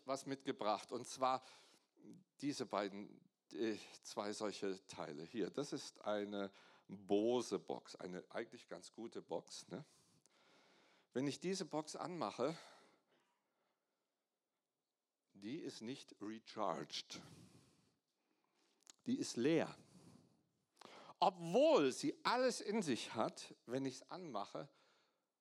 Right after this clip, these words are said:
passiert gar nichts. Weil da gar keine Energie drin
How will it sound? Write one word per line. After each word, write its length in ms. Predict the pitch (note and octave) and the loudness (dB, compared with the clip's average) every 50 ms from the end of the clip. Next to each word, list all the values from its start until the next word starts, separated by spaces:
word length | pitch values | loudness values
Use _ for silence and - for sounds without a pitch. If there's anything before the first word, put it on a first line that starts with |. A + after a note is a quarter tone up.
| _ _ _ _ _ _ _ _ _ | _ _ _ _ _ _ _ _ _
passiert 680 | - - D3+ D3 - - - F3 E3 D3 C#3+ - - | -16 -14 -14 -12 -14 -14 -8 -6 -6 -6 -6 -8 -12
gar 180 | - D3+ F3 G3+ | -16 -14 -12 -10
nichts. 460 | G3 F3+ B2 - - - - - - - - _ _ _ _ _ _ _ _ _ _ _ _ _ _ _ _ _ _ _ _ _ _ _ _ _ _ _ _ _ _ _ _ _ _ | -8 -6 -6 -8 -8 -12 -16 -16 -16 -18 -20 _ _ _ _ _ _ _ _ _ _ _ _ _ _ _ _ _ _ _ _ _ _ _ _ _ _ _ _ _ _ _ _ _ _
Weil 140 | - A#2 B2+ | -4 -2 0
da 140 | - B2 C3+ | 0 0 0
gar 220 | C#3 - C#3 C#3 | 0 0 0 0
keine 320 | - - D3 C#3+ C3 C3+ F2+ | 0 -2 -4 -4 -2 -2 -4
Energie 420 | B2 B2 A#2+ A2+ G2+ B2 D3 D#3 | -4 -2 -4 -4 -4 -6 -8 -8
drin 260 | D3+ - G2 F#2+ E2+ | -8 -8 -10 -8 -8